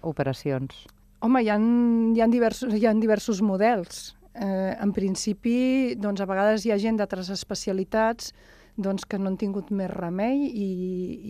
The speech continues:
Speaker 2: i han fet el que han pogut, no? I han dut a terme algun tipus de, d'aquestes intervencions, doncs, per sortir del, del pas, doncs, perquè hi havia pressió. D'altra manera, eh, totes aquestes intervencions a vegades s'han de derivar a centres més grans, amb la qual es col·lapsen,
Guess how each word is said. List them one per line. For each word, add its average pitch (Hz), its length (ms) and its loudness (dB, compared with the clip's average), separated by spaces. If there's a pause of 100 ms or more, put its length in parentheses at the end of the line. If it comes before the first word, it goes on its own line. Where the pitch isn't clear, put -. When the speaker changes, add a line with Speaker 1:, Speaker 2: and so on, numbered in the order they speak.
(140)
Speaker 2:
i 175 80 -6
han 175 80 -6
fet 190 220 -4
el 180 100 -4
que 190 100 -2
han 180 140 0
pogut, 185 400 -2
no? 190 300 -2
I 220 180 0
han 190 160 -2 (340)
dut 190 160 -4
a 185 80 -4
terme 190 320 0
algun 220 240 2
tipus 196 300 -2
de, 190 140 2 (400)
d'aquestes 170 340 -8
intervencions, 202 720 -2 (320)
doncs, 196 180 -2
per - 140 -6
sortir 185 480 -6
del, 190 260 0
del 185 220 -4
pas, 185 220 -4
doncs, 220 180 -4
perquè - 180 -4
hi 170 60 -4
havia 175 180 -2
pressió. 180 460 -2 (580)
D'altra 196 300 0
manera, 214 380 4 (260)
eh, 202 340 0
totes 196 220 -4
aquestes 202 240 -4
intervencions 214 580 0
a 247 80 2
vegades 208 380 2
s'han 208 180 0
de 208 80 2
derivar 202 460 2 (400)
a - 80 -10
centres 208 340 -2
més 208 220 0
grans, 226 400 0
amb 185 160 -4
la 175 80 -6
qual 196 240 -2
es - 100 -10
col·lapsen, 208 600 -2